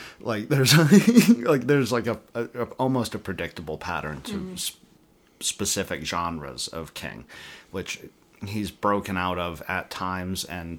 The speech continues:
Speaker 1: the people that like the canonical books are not the people that like the breaking of the King pattern, ironically. Like, there's something comforting and kind of,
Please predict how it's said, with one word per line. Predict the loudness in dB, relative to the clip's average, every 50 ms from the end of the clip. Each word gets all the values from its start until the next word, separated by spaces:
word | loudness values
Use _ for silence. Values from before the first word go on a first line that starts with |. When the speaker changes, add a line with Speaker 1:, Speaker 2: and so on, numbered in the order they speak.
| -14 -16
Speaker 1:
the | -16
people | -10 -8 -8 -8 -6 -6 -8
that | -8 -8 -10 -8
like | -6 -6 -6 -6 -8 -10
the | -12 -12
canonical | -12 -10 -10 -8 -8 -8 -8 -8 -6 -6 -6 -6
books | -4 -4 -4 -4 -4 -6 -8 -12 -12 -14 -20 -20 -20 -20 _ -10
are | -8 -6
not | -4 -4 -4 -6 -8
the | -12 -14
people | -10 -10 -10 -8 -8 -10
that | -10 -10 -10 -10
like | -10 -10 -10 -12 -14 -14
the | -10 -10 -8 -8 -8 -8 -10 -12 -14 -14
breaking | -12 -10 -10 -10 -10 -10 -10 -10
of | -10 -12
the | -12 -14
King | -12 -10 -10 -10 -8 -8 -10
pattern, | -8 -8 -8 -8 -6 -6 -6 -6
ironically. | -6 -6 -6 -6 -6 -6 -6 -6 -8 -10 -8 -8 -8 -8 -10 -14 -20 -20 -20 _ -14
Like, | -10
there's | -8 -6 -4
something | -4 -4 -4 -4 -6 -6 -8 -8 -8
comforting | -8 -8 -6 -8 -6 -6 -6 -6 -6 -6 -10 -10 -12
and | -12 -12 -12 -12 -12
kind | -12 -10 -8 -6 -6 -6 -6
of, | -8 -8